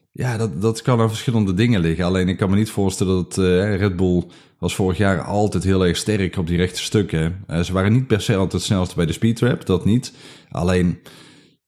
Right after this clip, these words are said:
ik kan me niet voorstellen dat ze dat, eh, voordeel in één keer kwijt zijn. Eh,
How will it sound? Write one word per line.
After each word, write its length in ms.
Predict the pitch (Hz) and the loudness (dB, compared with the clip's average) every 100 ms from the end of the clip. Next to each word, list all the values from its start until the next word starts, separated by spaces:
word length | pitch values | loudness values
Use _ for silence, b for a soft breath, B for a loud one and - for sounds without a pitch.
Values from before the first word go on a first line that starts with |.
| _ | _
ik 120 | 92 | -4
kan 120 | 92 | 0
me 60 | 90 | 2
niet 140 | 98 | 2
voorstellen 420 | - 95 92 92 90 | 2 0 2 2 2
dat 160 | 90 | 2
ze 60 | 95 | 2
dat, 400 | 92 87 - - | 0 0 -6 -8
eh, 260 | 90 90 90 | -6 -2 -2
voordeel 480 | - 95 92 95 87 | 0 0 2 2 2
in 80 | |
één 120 | 87 87 | 0 -2
keer 100 | 85 | -4
kwijt 260 | 95 101 | -2 -2
zijn. 380 | - 71 71 78 - | -2 -4 -6 -8 -12
Eh, 280 | - 76 | -8 -4